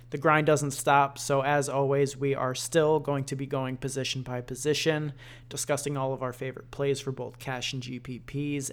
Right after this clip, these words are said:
and as always, talking some low-owned stacks that could potentially win you a tournament. But before we do that, Joey, would you mind telling the people how they can support the podcast?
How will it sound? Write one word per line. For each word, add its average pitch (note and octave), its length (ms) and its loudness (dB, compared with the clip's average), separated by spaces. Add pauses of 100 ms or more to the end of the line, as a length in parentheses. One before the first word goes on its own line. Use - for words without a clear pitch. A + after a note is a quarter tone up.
and B2+ 360 -6 (180)
as B2+ 300 -2
always, C#3+ 760 2 (540)
talking E3 300 -2
some D#3 180 -2
low-owned C#3 540 2
stacks C3+ 400 -4
that C#3 100 -8
could C3 140 -14
potentially B2+ 480 -6
win A#2+ 160 -8
you - 120 -10
a F2 40 -10
tournament. G#2+ 640 -12
But C3+ 220 0
before C#3 260 -2
we B2+ 140 -4
do B2 160 -6
that, B2+ 420 -6
Joey, C3 320 -4
would B2+ 160 -8
you B2 80 -12
mind A#2+ 220 -10
telling B2+ 320 -8
the A#2+ 60 -10
people B2 520 -6 (320)
how A#2+ 140 -6
they - 140 -12
can A#2+ 120 -14
support - 300 -12
the - 60 -20
podcast? - 680 -16